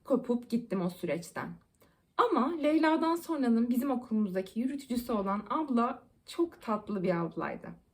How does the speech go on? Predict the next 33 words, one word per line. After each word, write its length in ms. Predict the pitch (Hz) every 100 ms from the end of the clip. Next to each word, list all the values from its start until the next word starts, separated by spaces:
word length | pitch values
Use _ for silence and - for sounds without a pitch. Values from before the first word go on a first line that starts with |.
| _
Sınıfta 440 | - - 440 - 427
kaldıktan 540 | 359 349 359 - 349
sonra 500 | 349 302 262 240 247 254
doğum 280 | 302 311 302
günüm 240 | 269 285
hemen 500 | - 349 330 277 330 453 - -
ikinci 380 | 226 - 269 254
kez 260 | 226 196
birinci 280 | 196 220 214
sınıfı 340 | 214 214 214 196
okurken 520 | 190 254 247 196 190
o 140 | 185 196
senenin 540 | - 262 208 277 370
başındaydı. 640 | 185 180 208 185 175 -
Yani 360 | 185 185 185 170 - - - - - _ _
o 120 | 254 320
şehre 380 | - 247 214
geldim, 560 | 185 247 269 262 269 - - _ _ -
ikinci 360 | - 214 220
kez 220 | 233 233 185
birinci 260 | 196 208
sınıf 260 | - 277 320
okumaya 420 | 320 - 320 294
başladım 520 | 302 302 339 302 349 - _ -
ve 160 | -
hemen 360 | 339 381 294 349
doğum 260 | 254 180 180
günüm 300 | 160 - -
oldu. 300 | - - - _ _ _ - - - _ -
Ve 140 | 392
kendimi 420 | 415 415 415 403
o 160 | - 370
süreçte 800 | - 285 285 277 - 294 339 -